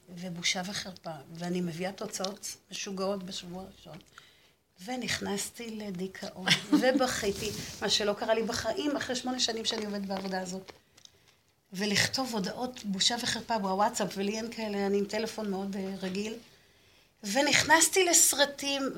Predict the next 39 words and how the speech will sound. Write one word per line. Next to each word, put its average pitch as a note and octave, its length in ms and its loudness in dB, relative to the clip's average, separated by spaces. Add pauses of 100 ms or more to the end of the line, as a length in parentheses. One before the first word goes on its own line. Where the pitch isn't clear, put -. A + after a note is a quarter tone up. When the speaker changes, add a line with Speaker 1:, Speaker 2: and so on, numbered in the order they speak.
(120)
Speaker 1:
ולא A#3 760 -4
האמנתי E4 460 6
שאני A#3+ 320 0
ככה C4+ 280 0
מגיבה. G#3+ 420 -4 (800)
והיום G3+ 340 4
אני B3+ 120 4
Speaker 2:
סכנה. F#3 120 4
Speaker 1:
חוזרת A#3 280 4
לעבודה F3 380 4
אחרי F3+ 260 -2
שסוף F#3 580 -2
שבוע G3+ 300 -2
לא G3 80 2
עבדתי. F#3+ 540 -2 (880)
אני G#3 200 0
לא A3+ 60 0
יודעת D#4+ 180 4
איך - 140 4
אני E4+ 100 12
אסתכל E4 260 6
על E4 240 8
הפרצוף D#4+ 380 -2
שלה. F#3 280 0 (140)
Speaker 2:
די, F3 100 -2 (280)
אל F#3 80 4
תעשי B3+ 300 2
ממנה D#4 260 0
עניין. E4 280 -2
תגידי B3+ 280 0
לה, F#4+ 60 8
Speaker 1:
בדיוק. C#4 160 4
Speaker 2:
"טוב, F#4+ 200 10 (160)
מה? A3+ 240 4 (760)
מה A#3 160 4
היא C#4 120 8
אמרה C4+ 220 6
לך?" G#3 200 2 (640)
Speaker 1:
בושה G3+ 320 8